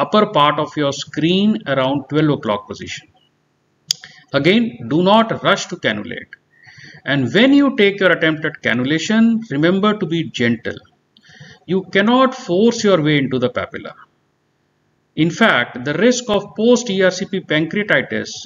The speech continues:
is directly proportional to the number of attempts of cannulation. So you must treat the papilla like you treat your partner, with respect, dignity, gently, and with patience.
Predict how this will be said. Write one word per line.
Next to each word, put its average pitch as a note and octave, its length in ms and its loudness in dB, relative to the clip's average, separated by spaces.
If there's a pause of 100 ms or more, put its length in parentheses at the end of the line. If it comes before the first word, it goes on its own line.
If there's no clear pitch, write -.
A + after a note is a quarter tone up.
is D3 200 -8
directly D#3 480 -4
proportional C#3+ 580 -6
to D#3 60 -8
the C#3 100 -6
number C#3 340 -2
of D#3+ 160 -2
attempts B2 360 -6
of A#2+ 180 -6
cannulation. F#2+ 640 -8 (1040)
So - 140 0
you A3+ 120 6
must B3 240 2
treat C4 260 2
the C4 120 4 (140)
papilla G3+ 480 2
like F#3 280 0
you G3 180 -4
treat G3 300 -4
your D#3+ 220 -2
partner, A#2 480 -2 (760)
with D#3 220 -2
respect, C#3 640 -4 (560)
dignity, F3 720 -4 (160)
gently, D3 720 -4 (240)
and E3+ 300 0
with - 200 -8
patience. - 680 -12